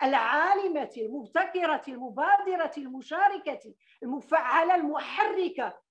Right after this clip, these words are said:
للتنمية عبر مختلف تجلياتها وانطلاقا من منافذها المتعددة. وإذا ما اختصرنا القول لننتقل إلى الحديث عن بعض المقترحات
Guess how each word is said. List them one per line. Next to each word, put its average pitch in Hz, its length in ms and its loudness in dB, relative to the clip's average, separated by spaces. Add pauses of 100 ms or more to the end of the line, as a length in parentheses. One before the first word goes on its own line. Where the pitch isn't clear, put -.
(160)
للتنمية 277 640 -4
عبر 247 520 -2
مختلف 254 440 -6 (160)
تجلياتها 247 920 0 (240)
وانطلاقا 269 720 2
من 247 240 -6
منافذها 240 580 0
المتعددة. 208 720 -4 (260)
وإذا 339 320 8
ما 381 100 8
اختصرنا 349 520 2
القول 302 520 2
لننتقل 311 480 -2
إلى 302 100 0
الحديث 302 640 0
عن 269 200 -4
بعض 269 240 0
المقترحات 269 760 0